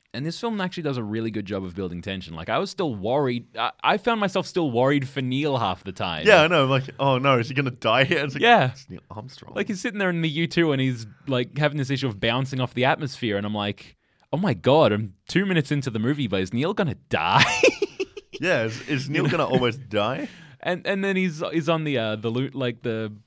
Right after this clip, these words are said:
Speaker 1: the lunar, like, landing module thing that they were testing out.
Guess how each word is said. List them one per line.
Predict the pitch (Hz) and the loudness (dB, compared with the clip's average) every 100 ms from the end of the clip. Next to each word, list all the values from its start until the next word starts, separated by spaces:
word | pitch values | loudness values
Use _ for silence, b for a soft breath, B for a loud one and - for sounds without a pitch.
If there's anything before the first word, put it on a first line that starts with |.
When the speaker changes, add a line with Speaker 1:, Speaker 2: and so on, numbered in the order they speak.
| _ _ _ _ _ | _ _ _ _ _
Speaker 1:
the | 123 123 | -6 -2
lunar, | 117 123 135 123 - | -2 0 -2 -2 -4
like, | 120 104 - | -6 -6 -6
landing | 104 110 131 139 | -6 -6 -6 -6
module | 135 143 156 156 | -4 -6 -6 -8
thing | - 165 165 | -6 -8 -6
that | 156 | -4
they | |
were | 156 | -4
testing | 151 160 - 165 | -2 -6 -6 -6
out. | 160 175 - | -4 -4 -6